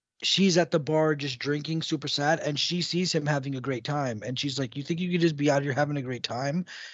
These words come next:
So she starts yelling at him. She gets mad, and that's what makes him freak out and, like, leave. And that's what causes the whole thing. And then the granddaughter tries to stop him, and he's like, "No, like, you're trying to fix me. I'm not your fucking project. Leave me alone.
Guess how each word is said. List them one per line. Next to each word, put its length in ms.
So 160
she 200
starts 300
yelling 360
at 80
him. 100
She 160
gets 220
mad, 340
and 140
that's 220
what 100
makes 260
him 220
freak 320
out 260
and, 100
like, 200
leave. 540
And 100
that's 140
what 140
causes 400
the 100
whole 140
thing. 320
And 100
then 160
the 180
granddaughter 520
tries 240
to 100
stop 400
him, 120
and 80
he's 160
like, 200
"No, 380
like, 240
you're 100
trying 180
to 60
fix 340
me. 280
I'm 120
not 180
your 120
fucking 340
project. 640
Leave 140
me 100
alone. 720